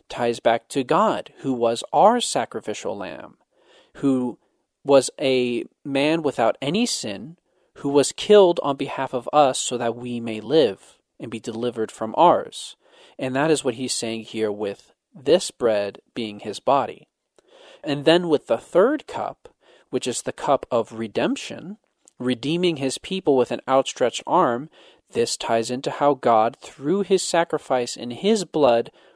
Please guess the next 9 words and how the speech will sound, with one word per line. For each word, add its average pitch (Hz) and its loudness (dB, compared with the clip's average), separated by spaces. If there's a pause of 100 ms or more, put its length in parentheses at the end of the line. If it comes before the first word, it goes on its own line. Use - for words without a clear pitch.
(140)
we 127 -6
have 127 -6
been 110 -6
redeemed 113 -8 (400)
and 120 -8
brought 117 2
into 113 -8
something 107 -10
new. 123 -4